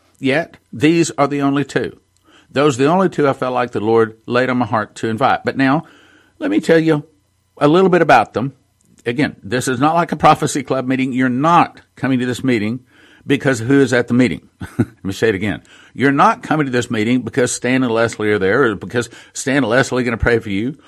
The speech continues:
or Pastor Massey, or Maurice Sklar. No, no, no, no, no, no, no. You're coming to this meeting so that you can become a disciple of Christ in the area of miracles,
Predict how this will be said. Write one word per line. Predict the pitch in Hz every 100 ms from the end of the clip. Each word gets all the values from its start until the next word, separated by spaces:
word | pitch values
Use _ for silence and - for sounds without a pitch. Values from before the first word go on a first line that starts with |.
| -
or | - 127
Pastor | - 120 139 151
Massey, | 147 - 117 120 - - - -
or | 131
Maurice | 127 127 135 143
Sklar. | - 151 127 127 131
No, | 170
no, | 156 123
no, | 160
no, | 156 131
no, | 123
no, | 107 87
no. | 67 -
You're | 120
coming | 156 170 175
to | 160
this | 160 -
meeting | 139 135 135 139 _ _ -
so | - - 139
that | 123
you | 104 113 147 175
can | - 135
become | 127 - 139 113 107 110 _ _ -
a | 120
disciple | 120 123 151 135 135 156
of | 127 120
Christ | - 117 85 - - _ _ _ _
in | 131 143 165
the | 165 185 156
area | 156 127 107 107 120 _ _
of | 160
miracles, | 175 185 190 175 110 - -